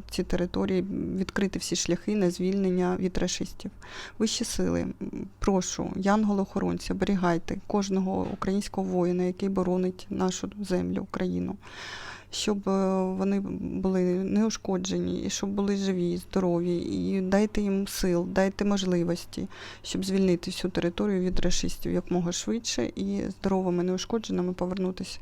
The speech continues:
додому. Бережіть, оберігайте, і бережіть людей всіх на цих територіях. Вищі сили, відведіть біду. Прошу, нехай ск-, е, якомога швидше скінчиться війна, настане мир, прийде мир на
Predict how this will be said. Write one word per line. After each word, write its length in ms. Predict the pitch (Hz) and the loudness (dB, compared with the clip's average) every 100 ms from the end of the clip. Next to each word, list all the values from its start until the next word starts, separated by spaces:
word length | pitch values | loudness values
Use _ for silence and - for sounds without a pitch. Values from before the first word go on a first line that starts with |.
| - - - - | -12 -16 -18 -2
додому. 460 | 196 185 175 180 180 | 2 2 0 -2 -4
Бережіть, 500 | 190 190 190 208 214 | -2 0 0 -2 -2
оберігайте, 640 | 185 180 190 185 180 180 185 | -2 2 2 2 0 -2 -4
і 40 | |
бережіть 500 | 185 180 190 190 - | -2 0 -2 -4 -2
людей 260 | 185 180 175 | -2 0 -2
всіх 360 | - 190 - | -2 -6 -4
на 80 | 175 | -6
цих 160 | - 190 | -6 -6
територіях. 600 | - 185 185 - - 190 - | -4 -6 -4 -6 -6 -8 -6
Вищі 280 | 196 - - | -6 -4 -8
сили, 260 | - - | -6 -6
відведіть 480 | 196 185 190 196 202 | -4 -4 -2 -2 -2
біду. 300 | 196 196 190 - - - - - - - | -2 -2 -4 -8 -20 -18 -14 -14 -12 -2
Прошу, 380 | 202 185 - | 2 2 0
нехай 260 | 175 - 202 | -4 0 -2
ск-, 560 | - - - 185 190 185 | -2 -10 -2 0 0 0
е, 40 | |
якомога 420 | 185 180 196 196 | 0 0 2 2
швидше 380 | 185 220 226 208 | 2 -2 -4 -6
скінчиться 520 | - 190 - 190 - | -4 -4 -4 0 0
війна, 300 | 175 185 202 | 2 0 0
настане 460 | 202 185 - 180 180 | 0 -2 -2 0 0
мир, 240 | 190 208 | 0 -2
прийде 320 | - 190 180 | -2 0 2
мир 220 | 180 185 190 | 0 0 0
на 260 | 175 190 | -2 -2